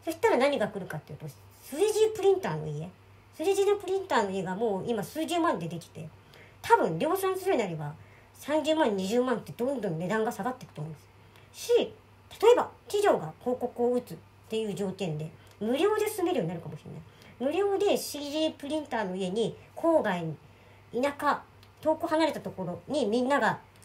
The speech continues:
距離を置いて住むようになって、そこで大麻を育てながら、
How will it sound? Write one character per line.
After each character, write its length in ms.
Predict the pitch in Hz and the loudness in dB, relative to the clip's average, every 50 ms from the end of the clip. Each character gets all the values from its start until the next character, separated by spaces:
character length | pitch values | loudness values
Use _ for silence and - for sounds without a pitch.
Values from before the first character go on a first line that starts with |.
| - - - - - - - | -20 -20 -20 -20 -20 -18 -12
距 160 | - - 392 | -2 2 2
離 140 | 427 359 294 | 4 4 4
を 200 | 247 220 208 196 | 4 4 4 2
置 100 | 233 269 | 2 2
い 60 | 269 | 2
て 220 | 269 - - 311 302 | -2 -4 -4 -6 -6
住 200 | - - 269 254 | -4 -6 -4 -2
む 60 | 240 | -2
よ 140 | 220 208 196 | 0 0 0
う 40 | 190 | -2
に 80 | 180 | -2
な 100 | 190 214 | -2 -4
っ 40 | 214 | -4
て、 260 | - - - - 254 | -6 -10 -8 -8 -6
そ 140 | - - 240 | -6 -6 -6
こ 160 | - - 320 | -4 -2 0
で 140 | 330 370 339 | 0 0 -2
大 240 | - 302 320 339 311 | -2 0 0 0 0
麻 160 | 254 208 180 | 0 -2 -2
を 160 | 202 208 - - - - - - | -4 -4 -6 -10 -16 -20 -14 -6
育 160 | 180 196 208 196 | -2 -2 -2 -2
て 160 | - - 190 | -2 -4 -4
な 140 | 196 196 175 | -4 -2 -2
が 100 | 165 160 | -2 0
ら、 200 | 196 196 160 | 0 0 -2